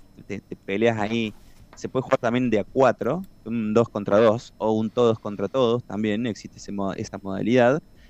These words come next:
Este, como para pelearte ahí en un, en un ring, a veces en una calle, tal vez en un ascensor. Ese mapa también me pareció muy divertido.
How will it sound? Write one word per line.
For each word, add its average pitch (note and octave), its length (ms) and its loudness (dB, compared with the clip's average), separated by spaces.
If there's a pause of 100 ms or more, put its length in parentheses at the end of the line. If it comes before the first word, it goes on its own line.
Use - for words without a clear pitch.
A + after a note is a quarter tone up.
(140)
Este, G2+ 640 -4
como G#2 160 -8
para G#2+ 240 0
pelearte B2 680 -2
ahí A#2 140 0
en B2+ 80 -2
un, A#2+ 400 -4
en G#2+ 100 0
un B2 140 0
ring, C#3 560 -4
a G#2+ 100 -4
veces A2+ 220 -4
en A2+ 80 -4
una A2+ 140 -2
calle, B2 500 0
tal A2 220 -2
vez A#2 140 0 (120)
en A#2+ 80 -6
un C3+ 100 -2
ascensor. A2 720 -4
Ese A2+ 200 -14
mapa A2 280 -6
también G#2 280 -12
me G2 40 -10
pareció - 300 -20
muy A2 160 0
divertido. A2+ 580 2